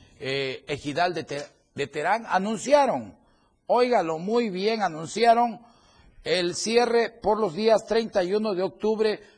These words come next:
primero y dos de noviembre.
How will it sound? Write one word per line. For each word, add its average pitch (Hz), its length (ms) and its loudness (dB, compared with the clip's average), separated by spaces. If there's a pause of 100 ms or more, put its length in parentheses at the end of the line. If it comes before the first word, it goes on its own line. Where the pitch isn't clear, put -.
primero 196 640 -2
y 147 140 -6
dos 190 460 2
de 185 200 0
noviembre. 180 640 -2